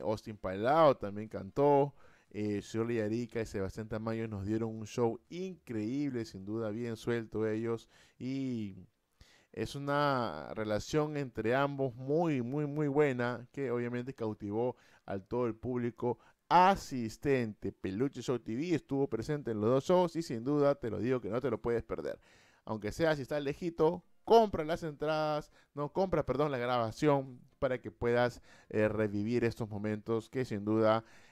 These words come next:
eh, esperemos que se repita, pero ya en otros países también, ¿no? Si va, creo que estaba viendo la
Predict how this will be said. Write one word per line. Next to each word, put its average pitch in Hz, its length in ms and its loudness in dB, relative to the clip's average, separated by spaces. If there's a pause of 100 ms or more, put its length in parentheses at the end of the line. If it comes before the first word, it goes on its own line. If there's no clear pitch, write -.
(120)
eh, 123 320 4
esperemos 127 520 4
que 151 100 -4
se 123 140 -8
repita, 127 560 -2 (260)
pero 127 240 6
ya 127 340 4
en 104 160 -4
otros 113 300 -4
países 104 420 -4
también, 107 600 -2
¿no? 110 400 -4
Si 120 240 -6
va, 151 360 2
creo 135 280 0
que 123 160 -2
estaba 127 340 0
viendo 127 280 -2
la 110 220 -2